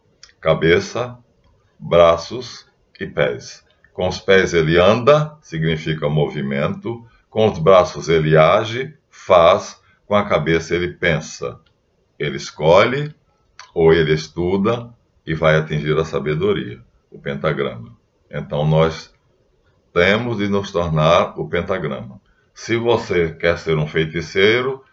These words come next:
então a representação é esta. Desculpa, a representação é esta, a cabeça de um bode. É o bode,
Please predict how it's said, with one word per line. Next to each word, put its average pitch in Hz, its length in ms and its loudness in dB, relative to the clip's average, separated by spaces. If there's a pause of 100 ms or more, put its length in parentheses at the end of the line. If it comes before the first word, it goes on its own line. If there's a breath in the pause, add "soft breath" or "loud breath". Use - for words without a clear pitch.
(140 soft breath)
então 87 300 0
a 90 40 4
representação 87 1120 -4
é 85 300 2
esta. - 420 -10 (3250)
Desculpa, 58 680 -18
a - 80 -18
representação 82 920 -4
é 64 140 -2
esta, - 160 -10
a 78 40 -6
cabeça 87 440 0
de 98 100 -4
um 101 120 0
bode. 67 460 0 (1600)
É - 60 -4
o 78 120 2
bode, 87 600 4